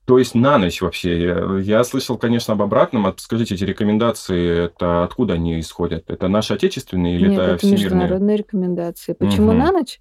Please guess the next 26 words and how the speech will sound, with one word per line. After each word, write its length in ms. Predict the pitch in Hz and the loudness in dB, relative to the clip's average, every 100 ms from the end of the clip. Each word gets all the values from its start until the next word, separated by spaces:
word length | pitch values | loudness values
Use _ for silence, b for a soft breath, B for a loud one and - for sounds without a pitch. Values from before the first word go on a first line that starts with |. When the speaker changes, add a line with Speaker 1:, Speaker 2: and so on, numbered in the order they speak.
| - | -4
Speaker 1:
Мгм, 320 | 107 92 92 | -2 2 2
да, 160 | 101 90 | 2 2
почему 280 | - - 127 | 0 0 2
не 60 | |
Speaker 2:
Все 80 | 190 | 4
Speaker 1:
с 60 | 95 | 4
утра, 100 | 92 | 4
Speaker 2:
логично, 280 | 101 110 - | 2 2 0
Speaker 1:
например? 260 | 226 226 226 | 2 2 -2
Speaker 2:
все 200 | - 180 | -4 -2
логично, 680 | 175 170 185 - 220 220 | -2 -2 -6 -4 -2 -2
потому 360 | 208 180 185 185 | -2 -2 0 0
что 240 | - - | -2 -6
ночью 440 | 170 170 214 - 254 | -2 -2 -4 -2 0
у 20 | |
нас 200 | 208 185 | 0 0
снижается 460 | 185 170 185 202 - | -4 -4 -4 -6 -12
скорость 380 | - 202 196 196 | -6 -6 -6 -6
выделения 520 | 175 175 180 196 208 | -2 -2 0 0 -2
слюны. 540 | - 180 170 180 202 - _ - | -4 -6 -4 -6 -8 -12 _ -6
Speaker 1:
М. 640 | 98 98 95 90 82 76 - | 0 2 2 2 0 -4 -8
Speaker 2:
И 260 | 170 185 190 | -4 0 2
нет 340 | 202 208 185 | 2 2 0
достаточного 760 | 175 175 170 165 - 180 170 - | -6 -6 -6 -6 -6 -4 -4 -2
омовения 1000 | 196 196 185 175 180 165 160 165 160 160 | 2 2 2 0 -2 -2 -2 -6 -6 -6
Speaker 1:
Мгм. 180 | - | 0